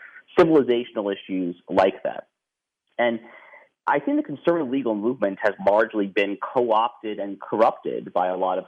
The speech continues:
kind of libertarian interests, kind of Koch brothers aligned interests. So that is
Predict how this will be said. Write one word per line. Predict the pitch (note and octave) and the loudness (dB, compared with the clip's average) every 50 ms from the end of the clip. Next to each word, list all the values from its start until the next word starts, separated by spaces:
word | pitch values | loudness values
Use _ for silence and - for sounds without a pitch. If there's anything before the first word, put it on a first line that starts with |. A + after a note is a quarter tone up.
| - - | -4 -2
kind | G2+ F#2+ | 0 0
of | F#2 F2+ F2 | 0 -2 -2
libertarian | F#2+ F#2+ G2 F#2 G2 F2+ - - G2+ F#2 F#2 F#2 F#2 F2+ | -2 -2 2 2 2 0 0 0 2 2 4 4 2 0
interests, | F2+ F#2 F2+ - - F#2+ F#2 F#2 F2+ - - - | 0 -4 -4 0 2 4 4 4 2 0 -4 -2
kind | F#2+ F2+ F2 | 0 2 2
of | E2+ - - | 0 -2 -2
Koch | - - - G2 F#2+ - _ | 0 2 2 2 2 2 _
brothers | F#2 F2+ F2 F2+ F2 F2+ F2 F#2 | 2 2 2 -2 -8 -8 -6 -4
aligned | F2 F2+ F2+ F2+ F#2 F2+ E2+ D#2 | -4 -4 -4 -4 -6 -6 -4 -4
interests. | F2 F2+ F2 - G2 F#2 - - - - - - _ _ _ _ - | -4 -4 0 2 2 2 2 -2 -8 -10 -10 -10 _ _ _ _ 6
So | - - - - - - - - _ _ - | 6 6 6 4 -2 -12 -18 -20 _ _ 2
that | C#3 - A3 E4 D#4+ | 4 4 4 4 2
is | C4+ | 0